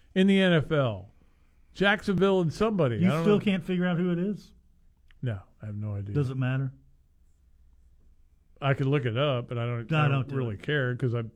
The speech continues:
Speaker 2: Google
Speaker 1: I'll
Speaker 2: it
Speaker 1: probably
Speaker 2: later.
Speaker 1: watch, like, two minutes of it.
Speaker 2: Yeah.
Speaker 1: But the point is, there are games going on,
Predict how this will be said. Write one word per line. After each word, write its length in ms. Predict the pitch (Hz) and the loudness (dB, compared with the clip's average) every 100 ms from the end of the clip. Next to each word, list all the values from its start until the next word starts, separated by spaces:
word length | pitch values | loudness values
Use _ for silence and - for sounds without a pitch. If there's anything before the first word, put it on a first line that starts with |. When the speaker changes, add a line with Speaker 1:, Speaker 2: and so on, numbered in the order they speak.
| _ - | _ -4
Speaker 2:
Google 280 | 165 214 165 | 2 4 4
Speaker 1:
I'll 60 | |
Speaker 2:
it 40 | 131 | 4
Speaker 1:
probably 200 | 190 208 | 6 8
Speaker 2:
later. 80 | 160 | 6
Speaker 1:
watch, 200 | 156 - | 4 0
like, 180 | 131 117 | -2 -4
two 180 | - 170 | -2 0
minutes 380 | 143 147 117 | 0 0 -4
of 100 | 120 139 | -4 -4
it. 40 | |
Speaker 2:
Yeah. 160 | 117 113 110 - _ - - _ | -4 -4 -12 -18 _ -20 -20 _
Speaker 1:
But 180 | 160 156 | 2 4
the 60 | 143 | 2
point 360 | - 220 254 165 | 0 2 4 4
is, 240 | 143 139 | 4 4
there 200 | 147 151 | 4 4
are 80 | 156 | 4
games 600 | 139 156 175 170 165 147 | 2 2 2 2 2 0
going 360 | - 165 156 147 | 0 0 0 0
on, 680 | 147 147 143 143 139 135 | 2 2 2 0 0 -4